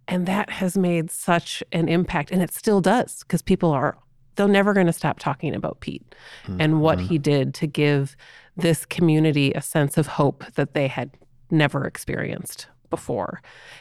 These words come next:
Speaker 1: And, you know, I think of, you know, he was such an advocate for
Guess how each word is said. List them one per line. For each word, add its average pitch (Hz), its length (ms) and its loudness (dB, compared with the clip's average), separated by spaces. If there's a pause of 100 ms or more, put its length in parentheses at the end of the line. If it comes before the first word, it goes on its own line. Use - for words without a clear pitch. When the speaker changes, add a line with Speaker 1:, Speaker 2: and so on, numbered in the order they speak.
(160)
Speaker 1:
And, 160 340 6
you 175 60 6
know, 160 100 6
I 151 120 6
think 214 260 4
of, 160 300 4 (400)
you 160 80 2
know, 151 60 2
he 185 180 4
was 170 180 2
such - 460 0 (200)
an 160 280 2 (100)
advocate 147 800 -2
for 135 720 -2